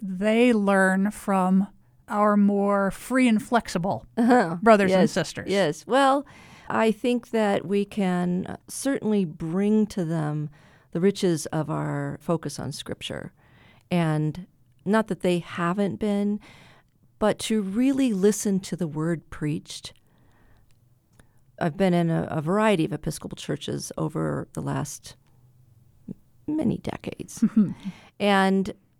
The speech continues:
Speaker 2: some, they, they have not always been great preachers.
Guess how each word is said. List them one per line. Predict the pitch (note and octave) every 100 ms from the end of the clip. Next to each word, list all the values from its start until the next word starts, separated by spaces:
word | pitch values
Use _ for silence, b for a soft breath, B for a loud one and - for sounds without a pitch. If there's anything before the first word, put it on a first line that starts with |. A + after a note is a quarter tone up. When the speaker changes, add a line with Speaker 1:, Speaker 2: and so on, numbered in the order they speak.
| -
Speaker 2:
some, | - - C4+ C#4+ C#4+ - _ -
they, | G#3+ - A#3 - - -
they | - B3+ C4 C4 C4+ -
have | A#3 B3
not | B3 C4 B3+
always | A#3 A#3 A#3+ -
been | - G3 F#3+ F#3
great | - D3 -
preachers. | - - - - -